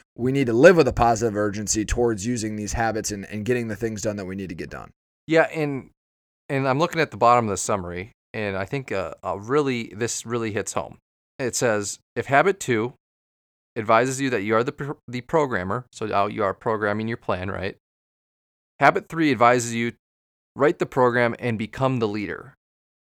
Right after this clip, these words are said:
Speaker 2: Essentially, practice what you preach and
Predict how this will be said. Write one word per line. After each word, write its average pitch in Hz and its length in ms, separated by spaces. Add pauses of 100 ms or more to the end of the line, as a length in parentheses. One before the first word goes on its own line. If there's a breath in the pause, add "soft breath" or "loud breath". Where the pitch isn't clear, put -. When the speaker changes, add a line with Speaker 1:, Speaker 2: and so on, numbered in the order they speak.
(120)
Speaker 2:
Essentially, 131 460
practice - 580
what 135 160
you 110 120
preach - 680 (800)
and 107 360